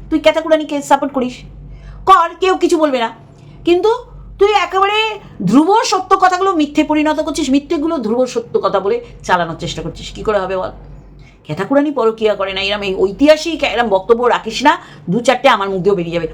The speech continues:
আর ড্যাশের গন্ধ, কোথাকার গন্ধ বলছি, বাবা রে, তো থোড়া দেখলে বে-,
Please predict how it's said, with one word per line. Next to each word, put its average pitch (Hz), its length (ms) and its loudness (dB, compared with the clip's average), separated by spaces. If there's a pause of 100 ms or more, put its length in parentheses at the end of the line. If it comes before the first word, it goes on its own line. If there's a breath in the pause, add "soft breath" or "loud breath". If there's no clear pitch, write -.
(200 loud breath)
আর 151 80 -2
ড্যাশের 208 360 0
গন্ধ, 285 220 2
কোথাকার 285 360 2
গন্ধ 277 200 2
বলছি, 214 260 -2
বাবা 160 360 -2
রে, 233 560 -4
তো 254 80 2
থোড়া 185 460 0
দেখলে 214 240 -2
বে-, 262 920 2